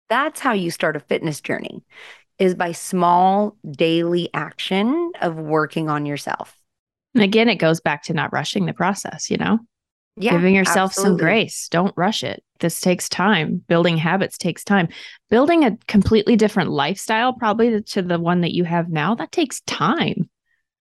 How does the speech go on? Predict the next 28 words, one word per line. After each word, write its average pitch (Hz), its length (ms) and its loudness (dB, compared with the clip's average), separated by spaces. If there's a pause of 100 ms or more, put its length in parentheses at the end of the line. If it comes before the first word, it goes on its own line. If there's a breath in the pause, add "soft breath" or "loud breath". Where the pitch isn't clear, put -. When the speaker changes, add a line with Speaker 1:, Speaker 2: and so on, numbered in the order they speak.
(160)
Speaker 2:
We 208 100 4
can't 247 320 0
expect 226 460 -2
it - 140 -2
to 170 100 -4
be 175 140 0
like 156 220 0
a 147 60 -4
light 175 260 -4
switch - 300 -6
that - 140 -4
you 165 100 -2
just - 280 -4 (220)
flip 185 380 0
and 156 140 -2
everything's 143 480 -2
different. - 480 -4 (480)
Speaker 1:
Yeah, 240 200 -2
I 208 60 -2
mean, 196 180 -2
if 190 140 -4
you 180 80 0
think 208 220 -2
about 175 220 -2
it, - 40 -6
you 190 180 -4
have 180 180 -2
twenty 190 640 -2